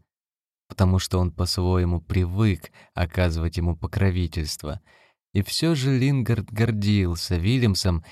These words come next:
и всегда брал его под защиту. Поначалу он говорил: «Шустрый мальчуган,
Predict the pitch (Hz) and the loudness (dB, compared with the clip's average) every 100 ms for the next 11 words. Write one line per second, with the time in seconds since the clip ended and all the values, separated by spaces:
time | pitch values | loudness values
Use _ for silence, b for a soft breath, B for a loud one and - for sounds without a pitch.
0 | B - 82 - 90 87 120 98 92 95 | B -8 -4 -4 -2 0 0 2 2 2
1 | 92 87 92 - 87 95 95 - 78 - | 2 0 -2 -2 -2 -2 -2 -6 -8 -10
2 | 98 _ _ _ _ _ _ _ _ _ | -14 _ _ _ _ _ _ _ _ _
3 | _ _ - 95 98 - 104 101 95 92 | _ _ 0 2 4 4 4 4 2 2
4 | 95 98 95 87 80 b _ _ - 98 | 4 4 4 2 -4 b _ _ -6 0
5 | 104 120 - 120 117 117 - 120 92 76 | 0 0 -2 -2 0 -2 -2 -2 -2 -2
6 | - | -6